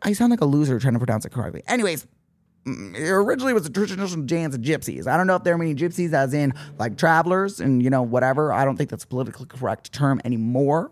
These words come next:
but this is what Google is telling me. Anyways, um, it was the most Spanish thing I did the whole trip. It was so stunning.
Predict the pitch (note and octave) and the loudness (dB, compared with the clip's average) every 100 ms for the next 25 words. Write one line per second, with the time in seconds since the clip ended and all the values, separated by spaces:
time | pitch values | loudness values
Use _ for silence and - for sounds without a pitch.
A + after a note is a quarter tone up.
0 | - A#2 D3+ A#2+ A#2+ - A#2+ - B2 - | -12 -2 0 0 -4 -8 -8 -8 -8 -8
1 | D3+ B2+ C#3 - - - - - _ _ | -8 -8 -10 -12 -10 -10 -10 -14 _ _
2 | _ _ _ _ _ _ - _ _ - | _ _ _ _ _ _ -20 _ _ 2
3 | D#3 G2 - - - - _ F3 F3 F3 | 2 0 -10 -20 -20 -20 _ 4 6 6
4 | D#3 - _ - C#4 C#4+ G3+ - - - | 2 -4 _ -2 0 2 0 0 -8 0
5 | D3+ D3+ D3 D3 B2 A2+ B2 A2 - - | 2 2 0 0 0 0 -2 -2 -4 -6
6 | - - - - D#3 C#3+ - E3 - - | -10 -8 -8 -4 -2 -2 -2 -6 -6 -10
7 | - - - - C#3+ C#3 B2+ A#2 A2+ A2+ | -10 -10 -8 0 2 4 0 -2 -4 0
8 | C#3+ | 0